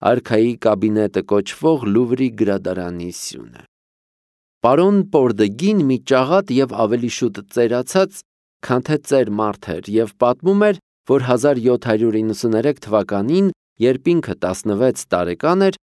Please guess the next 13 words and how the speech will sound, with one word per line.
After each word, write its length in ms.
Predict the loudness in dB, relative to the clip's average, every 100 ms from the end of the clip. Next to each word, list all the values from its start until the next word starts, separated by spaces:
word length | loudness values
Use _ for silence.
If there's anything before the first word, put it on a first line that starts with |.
| _
Թիարան 460 | -2 2 4 2 2
էին 200 | 0 0
ուղարկել 480 | 0 -2 0 0
նրան 400 | 0 0 2 0
որպես 460 | 0 0 0 -2 -2 -4
ուխտադրուժ 880 | -6 -4 -2 -2 0 0 0 -2 0
և 240 | 0 0
շղթայել 560 | -4 -8 -4 -2 2 2
էին 240 | 2 0
Միրպոայի 720 | -2 -4 -2 0 2 2 0
ութսունամյա 720 | 0 -2 -4 -4 -2 -2 -2 0
եպիսկոպոսի 880 | 0 -2 -8 -4 -2 -2 -4 -2
հետ, 240 | 0 -2